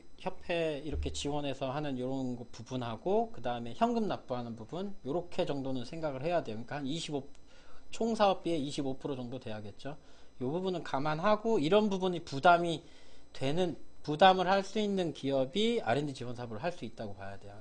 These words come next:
여-, 여력이 있다고 봐야 돼요. 그러니까 창업성장 한다고 얘기를 어디서 들었다 그러면 그 기업이 현금 보유가, 현금 보유라 그래야 되나? 흐름이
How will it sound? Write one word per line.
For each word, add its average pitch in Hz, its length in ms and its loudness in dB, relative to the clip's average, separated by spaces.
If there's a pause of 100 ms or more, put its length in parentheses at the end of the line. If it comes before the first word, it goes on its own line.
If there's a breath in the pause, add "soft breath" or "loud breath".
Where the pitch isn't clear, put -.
여-, 117 240 -6
여력이 120 320 -6
있다고 107 280 -8
봐야 104 240 -8
돼요. 95 200 -10
그러니까 110 360 -8 (1200 loud breath)
창업성장 220 640 4
한다고 180 480 4
얘기를 135 340 0
어디서 127 300 -2
들었다 127 540 -2
그러면 160 480 -4 (200)
그 185 240 0
기업이 147 680 0
현금 185 920 0 (140)
보유가, 143 640 -2 (220)
현금 196 360 -6 (280)
보유라 156 320 0
그래야 117 160 -2
되나? 139 260 -8
흐름이 202 600 0